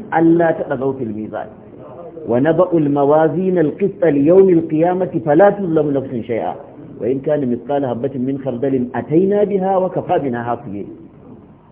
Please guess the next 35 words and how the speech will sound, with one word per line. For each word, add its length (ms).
Da 140
haka, 180
"ووضع 380
الكتاب 580
فترى 220
المجرمين 560
مشفقين 420
مما 260
فيه." 160
Akwai 240
mizani 420
a 60
lahira, 400
awo 260
za 160
a 80
yi. 140
A 100
auna 280
maka 220
ayyukanka 520
ɗaya 160
bayan 260
ɗaya, 220
na 160
alheri, 400
na 120
sharri 280
ma 160
ɗaya 180
bayan 220
ɗaya. 240
"فمن 320
ثقلت 320
موازينه 840